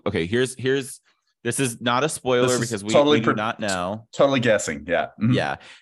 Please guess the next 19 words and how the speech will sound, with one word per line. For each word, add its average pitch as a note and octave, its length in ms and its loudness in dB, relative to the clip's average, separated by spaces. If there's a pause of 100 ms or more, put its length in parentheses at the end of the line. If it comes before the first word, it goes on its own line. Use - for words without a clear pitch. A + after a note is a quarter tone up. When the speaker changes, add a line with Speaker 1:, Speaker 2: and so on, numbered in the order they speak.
Speaker 1:
And A#2 300 0
as B2 280 0
of A2 300 -4
the G#2+ 100 -10
point - 320 -4
of G#2+ 140 -4
when A2+ 180 -4
we, A#2 140 -2
when A2 420 -4
we A#2+ 420 -4
are G#2 360 2
right G2+ 260 0
now F#2+ 180 -4
recording G2 540 -4
this, G2 300 -6
I F2+ 60 -2
think G2 180 -8
there's F#2+ 160 -8
only F2 240 -6